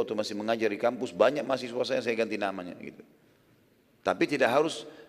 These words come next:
saya tidak perintahkan mereka atau bi-, minta mereka untuk mengganti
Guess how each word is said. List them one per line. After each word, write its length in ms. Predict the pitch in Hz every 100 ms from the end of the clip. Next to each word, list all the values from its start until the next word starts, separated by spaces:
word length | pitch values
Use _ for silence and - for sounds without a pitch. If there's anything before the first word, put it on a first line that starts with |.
| -
saya 160 | - 131
tidak 300 | 147 139 -
perintahkan 400 | 120 117 120 120
mereka 400 | 113 113 110 -
atau 80 |
bi-, 180 | 87 107
minta 300 | 107 117 -
mereka 300 | - 104 113
untuk 160 | 110 98
mengganti 580 | 104 101 98 101 104